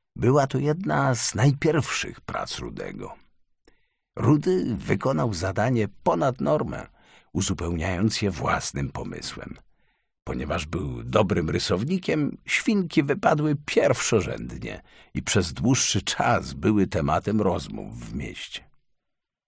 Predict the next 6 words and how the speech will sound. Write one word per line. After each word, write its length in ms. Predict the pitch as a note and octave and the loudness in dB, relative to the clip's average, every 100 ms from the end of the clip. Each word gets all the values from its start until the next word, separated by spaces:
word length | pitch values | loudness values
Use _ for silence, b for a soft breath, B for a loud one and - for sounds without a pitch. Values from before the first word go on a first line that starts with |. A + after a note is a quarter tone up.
| _ _ _ _ | _ _ _ _
Walka 380 | - D3+ D3+ C#3+ | 4 4 4 2
z 100 | - | 2
kinami 480 | - A2+ B2 C3+ A2+ | 0 0 2 4 4
rozgorzała 560 | G#2+ F2+ - F2+ D#2 | 2 -2 -4 -2 -2
na 140 | B1 A1+ | -4 -6
dobre. 500 | - G1+ G1+ - | -8 -10 -10 -14